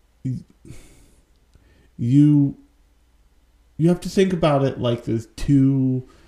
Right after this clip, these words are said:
different realities going on at all times for all people constantly. The fir-, the first reality is the, like, hard, you know, if you run to a wall, it hurts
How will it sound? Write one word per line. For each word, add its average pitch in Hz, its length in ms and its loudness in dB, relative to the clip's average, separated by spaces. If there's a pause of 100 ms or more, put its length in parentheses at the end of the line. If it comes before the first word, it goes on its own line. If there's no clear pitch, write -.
(220)
different 117 760 -4 (760)
realities 113 800 -2
going 113 320 -2
on 107 320 -6
at 107 240 -4
all 107 220 -2
times 101 680 -8 (400)
for 120 240 0
all 110 180 2
people 98 720 -10 (420)
constantly. - 800 -14 (400)
The 127 120 -2
fir-, 170 360 -6 (240)
the 139 140 -12
first 214 320 -6
reality 123 540 -4
is 117 460 -4
the, 107 260 -10 (160)
like, 101 200 -10 (960)
hard, 120 680 0 (380)
you 117 160 -4
know, 98 180 -6
if - 160 -14
you 107 160 -12 (580)
run 120 320 0
to 120 100 4
a - 20 4
wall, 113 360 -2
it - 100 -12
hurts - 580 -10